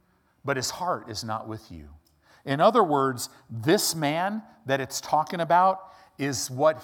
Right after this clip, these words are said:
he thinks, not what he says. So you gotta be real careful,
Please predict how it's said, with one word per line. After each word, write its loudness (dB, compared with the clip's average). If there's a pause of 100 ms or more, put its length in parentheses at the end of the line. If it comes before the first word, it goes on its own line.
he -10
thinks, -4 (380)
not -2 (160)
what -6 (100)
he -14
says. -14 (1600)
So -14
you -6
gotta 0
be -8
real -8
careful, -10